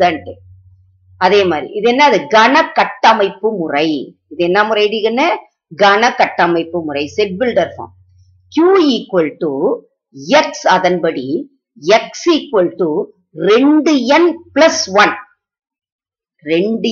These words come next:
என் பிளஸ் ஒன். எண்ணானது W-வை சார்ந்தது. எண் என்பது முழு எண்ணை சார்ந்தது, முழு எண்ணின் உறுப்பு, எப்படி வேணாலும் சொல்லலாம். மற்றும்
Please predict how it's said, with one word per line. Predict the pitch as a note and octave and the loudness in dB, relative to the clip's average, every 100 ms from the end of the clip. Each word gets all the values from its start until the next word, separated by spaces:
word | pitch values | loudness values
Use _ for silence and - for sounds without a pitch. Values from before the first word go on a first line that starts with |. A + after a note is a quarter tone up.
| A3+ E4 | 2 2
என் | C5 - - _ - | 2 -4 -18 _ 2
பிளஸ் | D4 - - F#3 | 2 2 0 0
ஒன். | D#3 - _ _ _ _ _ _ _ _ _ _ _ C#3+ D#3+ A3 | 0 -4 _ _ _ _ _ _ _ _ _ _ _ -16 0 2
எண்ணானது | C4 D#4+ F#4 F#4+ F4+ E4+ E4 D#4 D4+ G#4 A#3 B3+ | 4 4 4 6 6 8 6 4 2 2 2 4
W-வை | B3 D#4+ E4+ E4+ E4 D#4 - | 4 4 4 4 4 2 2
சார்ந்தது. | C4+ G3 - D#3+ - - _ _ _ _ _ - D#3+ | 4 4 2 -4 -8 -18 _ _ _ _ _ -6 -2
எண் | F#3 A#3+ C4 | -2 0 -2
என்பது | A3+ F#3 C#4 D4+ | 0 0 0 0
முழு | A#3 B3+ D4+ A#3 | 0 0 2 2
எண்ணை | A3 B3+ C4+ | 0 -2 0
சார்ந்தது, | B3+ F3+ D#3+ D3 D#3+ | 2 2 0 -6 -4
முழு | G#3 B3 C#4 A#3 | -2 0 2 2
எண்ணின் | A3+ E4 C#4+ D4 | 2 2 2 2
உறுப்பு, | E4+ - B3+ - _ F3+ | 0 0 -6 -8 _ -6
எப்படி | G3+ B3 | -2 0
வேணாலும் | A#3 C4 A#3+ | 2 0 0
சொல்லலாம். | F#3 D#3 B2+ _ _ _ - F#3 | -2 -2 -6 _ _ _ -2 0
மற்றும் | G3 - F4 | 0 0 2